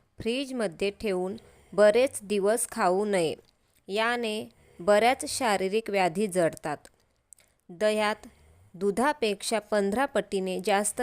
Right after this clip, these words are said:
कॅल्शियमचे प्रमाण असते. यामुळे नियमित दह्याचे सेवन नक्की करावे.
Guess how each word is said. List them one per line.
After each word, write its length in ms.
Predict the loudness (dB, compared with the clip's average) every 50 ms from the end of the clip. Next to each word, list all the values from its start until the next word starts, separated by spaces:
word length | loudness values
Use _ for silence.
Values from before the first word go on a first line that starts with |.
| -4 -2
कॅल्शियमचे 680 | -2 0 0 0 -2 -4 -4 -4 -4 -4 -6 -4 -4 -6
प्रमाण 480 | -2 0 0 0 0 0 -2 -2 -2 -2
असते. 360 | -4 -4 -6 -6 -8 -8 -10 -10 _ _ _ _ _ _ _ _ _ _ _ _ _
यामुळे 680 | -6 -4 -2 -2 -2 -4 -4 -4 -4 -4 -4 -4 -6 -10 -14 _ _ _ _ _ -8
नियमित 520 | -6 -4 -2 -2 -2 -2 -2 -4 -6 -6 -8 -14 _ -16
दह्याचे 600 | -4 0 0 2 2 2 0 0 -2 -4 -4 -4
सेवन 440 | -2 0 0 0 0 0 -2 -4 -6 -10 _ _ _ _ _ _
नक्की 400 | -8 -8 -8 -8 -8 _ -10 -10
करावे. 480 | -6 -4 -2 -2 -2 -2 -2 -4 -6